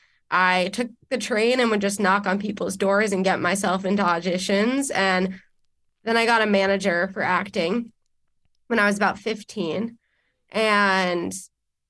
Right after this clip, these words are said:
you know, it was a little bit too close to when I was deciding whether or not I would go to college. And it was a pretty unstable, you know, being an actress is something that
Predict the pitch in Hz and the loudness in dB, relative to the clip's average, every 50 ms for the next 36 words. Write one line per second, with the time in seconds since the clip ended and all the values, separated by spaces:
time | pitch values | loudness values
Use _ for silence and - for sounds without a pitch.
0 | _ _ 240 247 240 208 196 190 185 170 - - - - 240 240 233 220 - - | _ _ -2 0 2 2 2 2 0 -2 -4 -6 -6 -4 -2 -2 -2 -2 -6 -8
1 | - - - 247 277 294 320 359 339 370 - - - 302 285 285 - 262 254 294 | -8 -4 -2 0 2 2 2 2 2 0 0 0 -2 -2 -2 0 0 0 2 0
2 | 302 - 294 262 262 254 247 240 240 214 233 214 - 226 196 214 208 226 233 214 | 0 0 0 0 2 2 2 2 0 0 -2 0 2 2 2 2 2 2 0 2
3 | 220 220 208 202 196 196 202 202 196 202 202 196 - _ _ _ - 220 202 196 | 2 2 2 2 2 2 2 2 0 0 -2 -4 -10 _ _ _ -14 -14 -12 -6
4 | - 202 190 190 190 190 190 185 160 160 170 185 226 247 233 233 214 190 180 185 | -2 0 0 0 -2 -2 -2 0 0 0 0 0 0 0 0 0 0 0 0 -2
5 | 185 - - - _ _ _ _ _ - 226 247 247 240 254 254 - - - 262 | -4 -8 -12 -20 _ _ _ _ _ -2 0 0 2 2 0 -2 -2 -4 -2 0
6 | 233 240 233 - - 190 202 202 202 220 208 202 - - - - 208 196 190 190 | 0 0 0 0 0 0 0 2 2 0 -2 -2 -4 -4 -2 0 0 2 2 2
7 | 190 196 185 180 175 170 170 170 165 170 - - - - _ _ _ _ _ - | 2 2 2 2 0 0 -2 -2 -4 -4 -6 -8 -10 -12 _ _ _ _ _ -2
8 | 233 233 185 175 185 190 226 220 226 196 - 185 190 202 196 - - 185 196 190 | 0 0 0 0 -2 -2 -2 0 0 2 2 2 2 0 -2 -2 -2 -2 -2 -2
9 | - 190 - - 175 175 190 185 185 185 190 190 190 185 180 170 165 160 165 165 | -2 -2 -2 -2 -2 -2 -2 -2 0 0 0 0 2 2 4 4 4 4 4 2
10 | - - | 0 -2